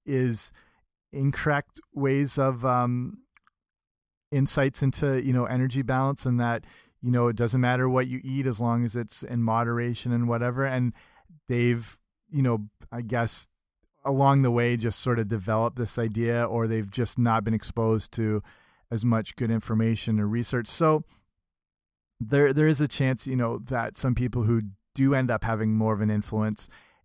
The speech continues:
and are able to have a broader reach are still able to promote some of these ideas, so not necessarily connected with Coke, but, you know, a lot of these people and messages and platforms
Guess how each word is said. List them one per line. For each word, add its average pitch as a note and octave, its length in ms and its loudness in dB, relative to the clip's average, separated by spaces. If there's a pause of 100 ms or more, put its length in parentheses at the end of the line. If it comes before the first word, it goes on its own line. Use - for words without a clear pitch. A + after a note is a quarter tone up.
and G#2 460 -4
are G#2+ 400 -6
able A#2 260 -4
to G#2+ 360 -6
have G#2 280 -2
a A2+ 80 -6
broader A2 460 2
reach A2+ 440 -2 (280)
are B2 100 2
still E3+ 320 2
able B2+ 220 2
to A#2 180 -2
promote A2+ 560 0
some B2+ 200 2
of C3 40 2
these C3 200 0
ideas, B2 500 0
so A2 320 0
not A2+ 300 0
necessarily A2 340 -2
connected A2 420 -4
with A2+ 160 -8
Coke, B2 320 -2 (440)
but, A#2+ 320 0 (240)
you C#3+ 120 0
know, A#2+ 180 4
a A#2 40 2
lot C3 320 6
of C3 80 2
these A#2 420 -2 (1080)
people B2 440 0
and A2 220 0
messages A2 640 0
and G#2 100 0
platforms G#2+ 760 0